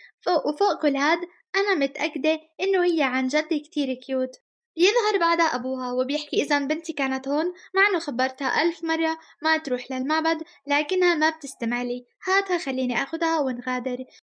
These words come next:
بيحكي الإمبراطور: "والله بنتي لما تنام بتبين مثل الملاك، بس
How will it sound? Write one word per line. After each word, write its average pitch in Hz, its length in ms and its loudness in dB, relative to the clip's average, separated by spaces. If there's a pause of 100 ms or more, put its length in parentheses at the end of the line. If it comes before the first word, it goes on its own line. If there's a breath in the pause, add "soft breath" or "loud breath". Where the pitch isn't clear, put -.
بيحكي 359 300 2
الإمبراطور: 302 600 4
"والله 285 260 4
بنتي 277 280 -2
لما 285 200 0
تنام 311 320 0
بتبين 285 480 0
مثل 339 220 -2
الملاك، 254 540 -2 (180)
بس 349 400 2